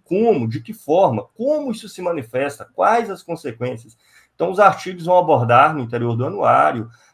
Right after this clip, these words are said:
a partir da perspectiva, é, alguns centrados na indústria, outros no comércio, outro na questão do trabalho altamente qualificado, outros na agricultura. Então, os artigos vão estar focados em responder essa questão,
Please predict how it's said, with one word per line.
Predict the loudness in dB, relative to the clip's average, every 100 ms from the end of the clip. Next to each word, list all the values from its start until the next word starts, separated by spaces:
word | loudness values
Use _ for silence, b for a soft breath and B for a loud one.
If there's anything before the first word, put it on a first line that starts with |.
| b
a | -2
partir | 0 0 -2
da | -6
perspectiva, | -6 -10 -10 -12 -12 -8 -6 -2 2 4 4 2 -2
é, | -4 -2 -2
alguns | -2 -4 -8
centrados | -8 -4 0 0 0
na | -6
indústria, | -6 -6 -8 -6 -6
outros | -6 -8 -14
no | -6
comércio, | -2 0 0 -2 -8 -20 -20 b b
outro | -6 -4 -4
na | -4
questão | -4 -4 -4
do | -6
trabalho | 0 2 6 6 6 2
altamente | 0 -2 -4 -6
qualificado, | -8 -8 -10 0 4 4 2 -2
outros | -8 -6
na | -6
agricultura. | -6 -10 -12 -8 -2 -2
Então, | -2 -4
os | 0
artigos | 0 0 -10
vão | -10
estar | -10
focados | -6 -6 0 2 2 -2
em |
responder | -10 -10 -8 -6 -4
essa | -4 -6
questão, | -10 -10 -6 -2 -2